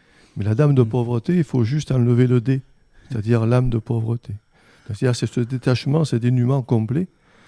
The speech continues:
Speaker 1: qui va vous amener effectivement à voir les choses différemment. Et j'étais à Ars, j'étais tout seul, donc quand à Ars, pour situer, c'est après, euh, Villefranche-sur-Saône.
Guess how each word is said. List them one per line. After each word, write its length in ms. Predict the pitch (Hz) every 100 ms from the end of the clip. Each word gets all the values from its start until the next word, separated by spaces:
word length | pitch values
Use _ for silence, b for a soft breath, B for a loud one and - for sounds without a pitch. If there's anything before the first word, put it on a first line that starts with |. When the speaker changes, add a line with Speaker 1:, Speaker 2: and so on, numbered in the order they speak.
| b b
Speaker 1:
qui 80 | 117
va 160 | 123 120
vous 180 | 120
amener 300 | 123 113 113
effectivement 680 | 139 120 104 113 110 117 120
à 60 | 104
voir 180 | 110
les 80 | 107
choses 260 | 104 110 104
différemment. 540 | - 113 107 107 101 - _ _ b b b b b b b b _ _
Et 240 | 156 160 151 - _ 311 277
j'étais 320 | - 139 160
à 100 | 139
Ars, 240 | 143 185 -
j'étais 300 | 123 120 -
tout 160 | 117 131
seul, 280 | - 196 180
donc 380 | 147 143 - - _
quand 200 | - 135 123 -
à 300 | 127 - 151
Ars, 240 | 160 - -
pour 140 | -
situer, 380 | - 135 131 156
c'est 200 | - -
après, 380 | 120 - 135 127
euh, 160 | 110 110
Villefranche-sur-Saône. 880 | 131 - 147 131 131 113 104 98